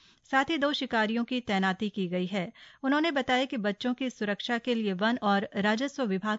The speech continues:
के संयुक्त दल द्वारा उन्हें घर से विद्यालय तक लाने और छोड़ने की व्यवस्था की जाएगी। साथ ही पालतू मवेशियों के लिए चारा पत्ती की व्यवस्था भी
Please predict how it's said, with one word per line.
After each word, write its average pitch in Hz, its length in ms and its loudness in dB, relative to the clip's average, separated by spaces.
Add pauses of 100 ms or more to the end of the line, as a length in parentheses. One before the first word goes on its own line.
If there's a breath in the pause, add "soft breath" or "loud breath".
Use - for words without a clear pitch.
के 247 160 2
संयुक्त 220 400 -2
दल 196 240 0
द्वारा 190 360 0 (380 soft breath)
उन्हें 277 220 2
घर 277 160 0
से 294 180 -2
विद्यालय 214 480 0
तक 240 200 -4
लाने 202 320 2
और 202 220 0
छोड़ने 240 380 0
की 247 160 -2
व्यवस्था 202 460 -2
की 214 180 -2
जाएगी। 175 460 -2 (360 loud breath)
साथ 277 200 4
ही 330 60 2
पालतू 240 380 2
मवेशियों 226 520 2
के 254 140 -2
लिए 247 220 0
चारा 226 340 2
पत्ती 240 380 -2
की 233 160 0
व्यवस्था 196 460 0
भी 220 220 -2